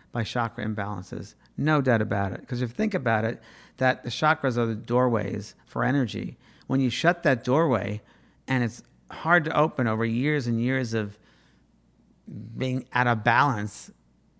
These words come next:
it's gonna cause something. There's gonna be a reaction. Every action has a reaction. So remember that, okay? So I'm just gonna go over a little bit here about the different symptoms one might experience. They might experience. I'm not saying this is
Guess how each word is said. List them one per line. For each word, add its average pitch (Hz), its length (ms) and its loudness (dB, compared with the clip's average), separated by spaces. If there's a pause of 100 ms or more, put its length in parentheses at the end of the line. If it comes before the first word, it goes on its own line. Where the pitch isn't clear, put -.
(140)
it's - 140 -8
gonna 135 200 0
cause 147 380 -6
something. 104 460 -10
There's 113 180 -12
gonna 120 140 -4
be 117 120 -6
a 113 60 -6
reaction. 139 640 -10 (320)
Every 135 200 -2
action 120 300 -4
has 107 100 -2
a 101 60 -6
reaction. 113 500 -4 (400)
So - 160 -10
remember 113 320 -2
that, - 240 -12 (340)
okay? 117 300 -8 (240)
So - 100 -6
I'm 214 40 -2
just 185 80 -4
gonna 196 120 0
go 156 80 4
over 139 120 4
a 139 40 2
little 143 180 0
bit 139 140 -2
here 127 240 -4
about 113 360 -4 (260)
the 139 80 -6
different 131 180 -4
symptoms 117 540 -4
one 107 200 -2
might 107 180 -2
experience. 127 800 0 (520)
They 156 100 2
might 156 320 6
experience. 101 540 -6
I'm 117 60 0
not 120 120 2
saying 113 140 0
this 113 220 -2
is 110 220 -4